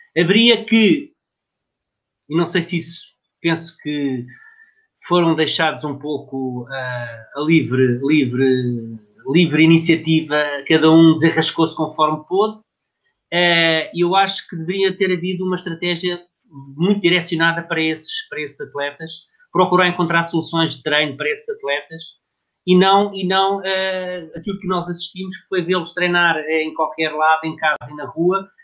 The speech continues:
e, e, e acharem que isso era tudo natural, quando poderia-se ter encontrado outras soluções. Aliás, eu estou sempre a dar os, <laughs> os mesmos exemplos, pá, não levem a mal, mas é assim: nem a canoagem, nem a natação,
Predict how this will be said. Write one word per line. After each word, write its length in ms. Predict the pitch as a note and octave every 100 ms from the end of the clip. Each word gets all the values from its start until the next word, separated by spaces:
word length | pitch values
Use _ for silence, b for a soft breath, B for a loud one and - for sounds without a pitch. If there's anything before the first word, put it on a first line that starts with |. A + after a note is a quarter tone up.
| _
e, 460 | F#3+ G3+ G3 F#3+ G3
e, 160 | F#3
e 40 | F#3+
acharem 360 | - F3+ F#3
que 80 | F#3+
isso 120 | F#3
era 160 | F#3+ F3
tudo 200 | G3 F#3
natural, 440 | F#3 G3 F#3+ D#3+ - _ _ _ _ _
quando 360 | D3+ C#3+ C#3 C3+
poderia-se 360 | D3+ E3+ E3
ter 100 | E3+
encontrado 420 | E3 D#3+ D#3 D3+
outras 240 | D#3 D#3 -
soluções. 600 | F3 E3+ G3 G#3 B3 - _ -
Aliás, 480 | F#3 B3+ A#3+ - - -
eu 60 | E3+
estou 140 | A3
sempre 260 | G#3 A#3 A3
a 20 |
dar 180 | A3 G#3
os, 140 | F#3
<laughs> 140 | F#3 A3
os 100 | G3+
mesmos 320 | G#3 G3+ E3+
exemplos, 460 | E3 D#3+ F3+ - _
pá, 140 | F3+ - -
não 140 | G#3
levem 320 | A3 F#3+ G3
a 20 | F3+
mal, 400 | E3 D#3+ D3+ - _ _ -
mas 100 | G3
é 100 | G#3+
assim: 400 | G#3 E3+ A2+ A#2+ _ _ _
nem 200 | A3+ D#4
a 60 | C4
canoagem, 720 | A3+ G#3 D#3+ C#3 B2 B2 A#2+ - _ _ _ _ _ _ _ _ _ _ _ -
nem 400 | A3+ D4 C4+ A#3+
a 40 |
natação, 720 | A3+ G#3 G3 G3+ E3 C3 B2